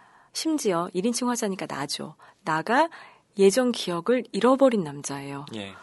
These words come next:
Speaker 1: 근데 그 잃어버린 남자가 자기의 기억을 찾아 떠난 거죠.
Speaker 2: 음.
Speaker 1: 그러니까, 어, 무엇이 진실이고 무엇이 진실이 아닌지는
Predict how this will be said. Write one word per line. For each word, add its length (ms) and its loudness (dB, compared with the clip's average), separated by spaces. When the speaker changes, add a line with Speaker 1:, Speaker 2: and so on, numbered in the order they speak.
Speaker 1:
근데 260 4
그 240 0
잃어버린 460 2
남자가 560 -2
자기의 460 0
기억을 500 0
찾아 340 -4
떠난 420 6
거죠. 480 -4
Speaker 2:
음. 140 -10
Speaker 1:
그러니까, 500 0
어, 340 -6
무엇이 600 8
진실이고 720 0
무엇이 340 4
진실이 460 0
아닌지는 680 -4